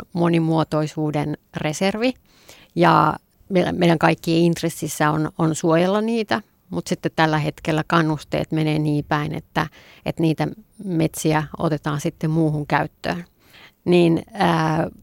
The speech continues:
pitäisi päästä yhteisymmärrykseen siitä, että ensinnäkin, että mi-, mitkä on tämmöisiä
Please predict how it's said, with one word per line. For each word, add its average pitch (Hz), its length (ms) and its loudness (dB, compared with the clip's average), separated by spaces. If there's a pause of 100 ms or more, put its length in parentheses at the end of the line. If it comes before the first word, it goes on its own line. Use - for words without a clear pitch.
(160)
pitäisi - 320 2
päästä 190 320 4
yhteisymmärrykseen 180 1120 2
siitä, 175 580 2
että 147 340 -4 (640)
ensinnäkin, 165 600 4
että 160 180 0
mi-, 180 240 6
mitkä 196 300 2
on 170 60 2
tämmöisiä 160 420 0